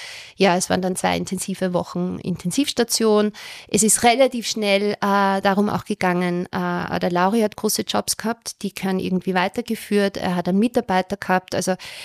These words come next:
äh, ha-, hat einen Mitarbeiter, der sich um diese Dinge auch gekümmert hat, aber ich war schon die Schnittstelle,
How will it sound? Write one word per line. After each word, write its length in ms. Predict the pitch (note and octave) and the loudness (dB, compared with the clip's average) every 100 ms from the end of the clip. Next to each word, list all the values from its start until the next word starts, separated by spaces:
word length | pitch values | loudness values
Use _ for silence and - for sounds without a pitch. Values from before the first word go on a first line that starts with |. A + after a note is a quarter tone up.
| - - - - | -16 -20 -10 -2
äh, 40 | |
ha-, 200 | G#3 F#3 - E3+ - | 0 0 -4 -8 -2
hat 260 | G#3+ A3 G#3+ | 0 0 2
einen 240 | G#3 G3+ | 2 4
Mitarbeiter, 720 | G#3 G#3+ G#3+ F#3 F#3 - G#3 | 2 2 0 2 2 2 0
der 180 | F#3+ F#3 | 2 2
sich 220 | G3+ - | 0 -2
um 80 | F#3 | -2
diese 340 | G3 F#3 G3 | -2 -2 -2
Dinge 460 | F#3 F#3+ F#3 - E3 | 0 2 2 0 -2
auch 160 | D#3 | -4
gekümmert 560 | - F3 - A#3+ A#3+ - | -8 -6 0 2 2 0
hat, 260 | G3+ - F#3 | -4 -4 -6
aber 200 | G3 - | -4 -4
ich 200 | G#3 G3 | -8 -6
war 100 | G#3 | -4
schon 220 | G3+ G3 G3+ | -2 -2 -4
die 120 | G#3 | -4
Schnittstelle, 800 | - A3+ - - F#3+ G3 A3 | -2 -4 -4 -4 -2 0 0